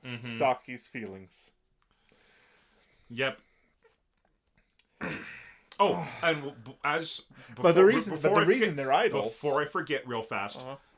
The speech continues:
Speaker 1: as Saki's leaving, we get a bit of foreshadowing from the mom,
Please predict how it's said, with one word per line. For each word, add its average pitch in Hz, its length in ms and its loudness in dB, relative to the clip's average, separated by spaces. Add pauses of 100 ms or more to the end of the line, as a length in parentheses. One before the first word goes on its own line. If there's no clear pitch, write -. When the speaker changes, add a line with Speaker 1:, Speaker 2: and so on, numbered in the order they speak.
(560)
Speaker 1:
as 123 200 -2
Saki's 123 560 -4
leaving, 104 500 -10 (760)
we 117 160 -10
get 113 160 -4
a 107 80 -4
bit 110 120 -10
of 110 120 -10
foreshadowing 113 720 -6
from 104 160 -14
the 98 60 -14
mom, 87 260 -12